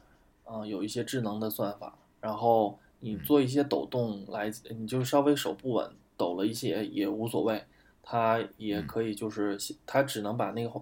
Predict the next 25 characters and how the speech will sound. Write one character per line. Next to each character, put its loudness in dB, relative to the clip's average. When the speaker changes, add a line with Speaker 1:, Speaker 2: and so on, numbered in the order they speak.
Speaker 2:
它 -6
会 4
把 0
那 -4
画 2
面 0
里 -4
边 -6
能 -4
用 4
的 0
用 2
了， -14
不 2
能 6
用 6
的 0
它 -10
就 0
不 -6
用 0
接 -2
着 4
再 4
拼。 -6